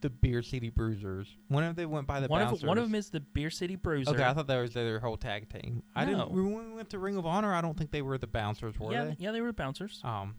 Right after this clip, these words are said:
Speaker 1: I wasn't paying attention. So
Speaker 2: Probably too starstruck 'cause you saw
Speaker 1: Oh,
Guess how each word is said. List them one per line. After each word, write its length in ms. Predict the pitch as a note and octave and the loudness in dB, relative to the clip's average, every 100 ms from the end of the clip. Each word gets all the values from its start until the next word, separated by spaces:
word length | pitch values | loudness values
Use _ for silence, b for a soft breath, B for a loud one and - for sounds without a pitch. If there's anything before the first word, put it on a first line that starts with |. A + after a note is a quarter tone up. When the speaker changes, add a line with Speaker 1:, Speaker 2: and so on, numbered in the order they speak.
| A2 | -8
Speaker 1:
I 60 | |
wasn't 180 | A2+ G#2+ | -6 -4
paying 200 | B2 G#2+ | -2 -2
attention. 440 | G2 - F#2+ - A2 B B B B | -2 -2 -2 -2 -6 B B B B
So 360 | - C#3+ C3+ B2+ - - | 2 8 8 8 2 -2
Speaker 2:
Probably 200 | D3+ D3 | 0 0
too 100 | C#3+ | -4
starstruck 520 | - C#3+ D#3+ B2+ A#2+ | -2 -2 -2 -6 -6
'cause 160 | B2+ B2 | -8 -8
you 60 | |
saw 360 | B2 B2+ B2 | -6 -2 -2
Speaker 1:
Oh, 60 | B2 | -2